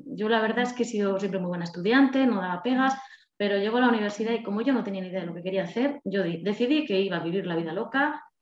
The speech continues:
A mí me, me, digo, "Pues venga, vamos al fiesteo, vamos a pasarlo bien". Entonces, como yo no sabía lo que quería hacer, pues fue mi madre la que decidió que tenía que hacer una ingeniería, porque esto era lo que tenía salida.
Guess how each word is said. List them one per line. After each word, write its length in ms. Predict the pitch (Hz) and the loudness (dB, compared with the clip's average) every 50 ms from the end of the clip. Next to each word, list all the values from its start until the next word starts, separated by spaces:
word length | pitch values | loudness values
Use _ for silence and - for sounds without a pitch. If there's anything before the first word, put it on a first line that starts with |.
| _ _ | _ _
A 100 | - 185 | -8 -4
mí 60 | 185 196 196 190 | -4 -2 -2 -2
me, 160 | 190 190 180 | -2 -2 -2
me, 240 | 175 190 180 151 147 | -2 -2 -2 -2 -2
digo, 160 | 180 170 160 | -4 -4 -4
"Pues 120 | 175 190 | -4 -2
venga, 180 | 202 196 180 175 | -2 -2 0 0
vamos 240 | 170 170 170 170 190 | -2 -2 -2 -4 -4
al 200 | 175 165 160 - | -4 -6 -6 -6
fiesteo, 460 | - 165 165 - - 240 254 262 254 | -6 -8 -8 -4 0 2 2 2 2
vamos 180 | 226 202 190 190 | 2 0 -2 -4
a 40 | - | -6
pasarlo 340 | - - - 156 170 165 | -8 -10 -10 -8 -6 -4
bien". 360 | 170 214 247 285 277 - - - - - - - - | 0 2 2 2 2 0 -2 -12 -18 -20 -20 -14 -8
Entonces, 240 | - 208 214 240 240 | -2 2 2 2 4
como 200 | 196 190 185 190 | 2 0 0 2
yo 160 | 190 202 196 | 2 2 2
no 100 | 190 185 | 2 0
sabía 220 | 196 185 156 185 190 | -4 -6 -6 -4 -4
lo 80 | 190 | -2
que 100 | 196 196 | -2 -2
quería 220 | 196 202 202 214 214 | -4 -2 -2 -2 -2
hacer, 380 | 214 - 277 302 330 - - - _ _ _ _ _ | -2 0 0 0 0 -2 -6 -12 _ _ _ _ _
pues 140 | - 220 208 | -6 -4 -2
fue 120 | - 226 | 0 0
mi 120 | 226 220 220 | 0 0 0
madre 300 | 214 220 220 208 220 240 | 0 0 0 0 0 0
la 120 | 247 233 | 0 -2
que 120 | 233 202 175 | -2 -4 -6
decidió 440 | 185 - - 185 175 190 185 190 | -6 -8 -6 -4 -4 -2 -2 -2
que 220 | 190 - 202 185 180 | -4 -4 -6 -8 -6
tenía 220 | 175 180 208 214 | -6 -4 -4 -4
que 80 | 165 165 | -6 -6
hacer 100 | 165 165 | -8 -6
una 120 | 165 165 | -6 -6
ingeniería, 520 | 165 165 165 156 156 156 160 156 - - - | -6 -8 -8 -8 -8 -8 -6 -6 -6 -8 -8
porque 200 | - - - 165 | -10 -12 -14 -16
esto 180 | - - 175 | -12 -10 -8
era 100 | 170 175 | -6 -6
lo 100 | 160 160 | -6 -6
que 100 | 165 165 | -6 -6
tenía 260 | 170 170 170 170 175 | -6 -6 -6 -6 -6
salida. 560 | 170 - 175 185 196 220 226 247 302 - - | -6 -6 -6 -4 -2 -2 -2 -2 -4 -6 -10